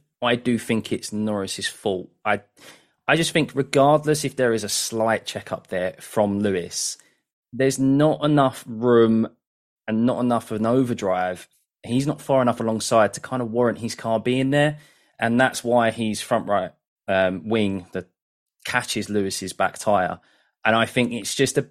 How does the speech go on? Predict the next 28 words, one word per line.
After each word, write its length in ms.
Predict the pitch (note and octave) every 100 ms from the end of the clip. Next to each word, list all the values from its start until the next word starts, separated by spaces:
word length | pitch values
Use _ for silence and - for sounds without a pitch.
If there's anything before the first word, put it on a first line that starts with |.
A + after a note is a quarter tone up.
| _ _ -
bit 220 | D#3+ C#3+
of 120 | D3+
an, 380 | D3 C3+ C3 B2 - _ _ _ - _ _ _ _ _
a, 180 | - - - _ _ -
a 40 |
bit 220 | C3 E3 C3+
of 120 | C#3
a, 340 | B2+ B2 A#2 -
a 80 |
brain 480 | - G2 G2+ G#2+ A2
fart, 380 | G#2+ A#2+ A2+ A2+
really, 300 | A2+ A2+ A2+ A#2
in 220 | A#2+ A2+
that 180 | G#2+ A2+
instance 720 | G#2 - G#2 F2 - - - _
that 180 | G#2+ G#2+
has 100 | -
unfortunately 440 | A2+ A#2+ B2+ A2 G2+
cost 300 | - G#2+ G#2
him 200 | F#2+ F#2+
a, 60 | G#2+
a 260 | F#2 A2 F#2 _ -
very 440 | B2 A#2+ G#2+ F#2+ _ _ _ _
lonely 460 | G#2+ G#2+ A2 G2 G2+
day 420 | A2 G#2 F#2 F2
at 200 | G#2+ G2
the 80 | -
back 380 | - G2+ D#2 -